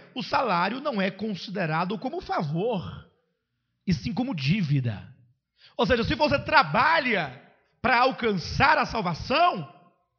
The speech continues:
então a salvação é um salário. E quem é o tolo que teria a ousadia de declarar que salvação é salário?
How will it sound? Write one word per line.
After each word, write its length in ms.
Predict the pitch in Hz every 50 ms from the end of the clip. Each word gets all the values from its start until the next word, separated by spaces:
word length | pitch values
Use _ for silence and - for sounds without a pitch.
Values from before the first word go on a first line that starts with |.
| _ _ _ _ _ _
então 600 | 285 285 247 - - 214 233 269 302 415 466 - - - - _ _ _ _ -
a 80 | 269
salvação 460 | 196 277 269 254 233 - - 269 311
é 60 | 359 427
um 80 | 523
salário. 540 | - - 381 285 247 226 226 240 247 240 240 - - - _ - _ _ _ _ _ _ _ _ _ _ _ _ _ _ _ _ _ _ _ _ _ _ _ _ _ _ _ _ _ _ _ _ _ - _ _ _ - - - _ _ _ _ _ _ _ _ _ _ -
E 80 | 214
quem 320 | 151 - 311 320 311 277 240
é 80 | 226
o 60 | 214
tolo 520 | - - - 233 233 233 240 247 285 403 370 - - - _ _ _ _ _ _ _ _ _ _
que 120 | _ 254 190
teria 400 | - 247 226 226 240 254 247 - -
a 180 | 202 202 208
ousadia 1400 | 233 294 370 403 339 277 233 208 170 143 - 202 180 143 110 101 113 151 202 214 226 240 269 285 262 - - - _ -
de 140 | 151 160 202
declarar 960 | 170 202 185 190 185 156 151 156 160 175 190 202 190 - - _ _ _ _ _ _ _ _ _
que 120 | - - 214
salvação 800 | - - 185 165 165 143 - - 165 160 156 160 165 165 160 - _ _ _ _ _ _ _ _
é 60 | -
salário? 440 | 147 - 160 143 113 98 101 95 _